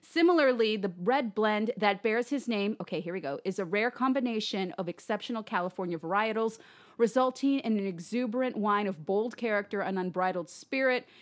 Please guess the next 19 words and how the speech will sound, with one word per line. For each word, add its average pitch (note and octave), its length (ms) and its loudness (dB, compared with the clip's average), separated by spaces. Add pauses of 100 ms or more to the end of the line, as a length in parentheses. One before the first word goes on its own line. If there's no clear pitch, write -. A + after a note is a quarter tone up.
(120)
It G#3 160 -4
serves A#3 320 2
as G#3 300 0
a G3 40 -2
fitting A#3 320 0
tribute G3+ 440 -2
to G#3 80 -8
the F3+ 100 -2
extraordinary G3+ 640 -4
stallion F#3 420 -2
called E3 240 -6
Whiplash. G#3 440 0
This F#3+ 180 -6
said F3 320 -2
absolutely F#3 720 0
nothing F#3 880 2
about E3 360 -4
this E3 240 -6
wine. D#3+ 520 -4